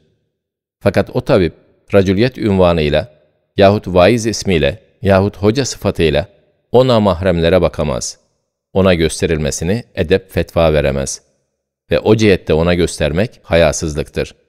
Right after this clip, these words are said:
Öyle de Sani-i Zülcelal'in çok esması var. Her bir ismin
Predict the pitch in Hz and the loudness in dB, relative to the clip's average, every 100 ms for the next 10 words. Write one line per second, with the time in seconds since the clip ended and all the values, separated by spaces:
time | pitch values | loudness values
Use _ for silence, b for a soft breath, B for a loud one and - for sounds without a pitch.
0 | _ _ _ _ _ _ _ _ 104 147 | _ _ _ _ _ _ _ _ 2 2
1 | 139 92 - - _ _ - 90 101 139 | 4 0 -2 -6 _ _ -2 2 2 -2
2 | 131 113 92 101 90 90 107 - 123 101 | -4 -4 2 4 4 4 -2 -6 -6 -6
3 | 92 92 78 - 69 67 - _ _ _ | -4 -4 -2 -2 -4 -4 -10 _ _ _
4 | _ _ _ - 113 107 90 73 69 90 | _ _ _ 2 2 2 0 -2 -4 -4
5 | 110 | -4